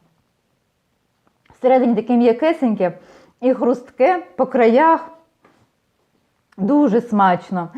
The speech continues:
Під чашечку кави буде просто ідеально. Якраз неприторно солодке, якраз те, що я люблю. Якщо буд-, е, любите більше солодке, тому більше присипте цукрової пудри зверху.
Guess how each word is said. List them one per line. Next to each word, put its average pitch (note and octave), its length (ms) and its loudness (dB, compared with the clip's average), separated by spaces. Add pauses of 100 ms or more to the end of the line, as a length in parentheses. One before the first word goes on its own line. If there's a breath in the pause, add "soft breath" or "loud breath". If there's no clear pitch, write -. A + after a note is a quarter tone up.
(280 loud breath)
Під A#3 180 -6
чашечку B3+ 460 -4
кави C4 360 2
буде G#3 220 0
просто B3 380 -2
ідеально. G#3+ 560 2
Якраз C#4 340 0
неприторно D#4+ 520 -2
солодке, A#3+ 800 0
якраз C4+ 300 -2
те, F4 220 0
що F4 160 -10
я C4 180 2
люблю. A#3+ 360 0 (240 loud breath)
Якщо C#4 260 0
буд-, C4 160 -6
е, B3+ 240 4
любите D4+ 260 0
більше D#4+ 320 2
солодке, A#3 420 0
тому E4+ 200 -2
більше D4 380 -4 (300 loud breath)
присипте C4+ 480 0
цукрової B3+ 460 0
пудри A#3 340 -2
зверху. F#3+ 480 -2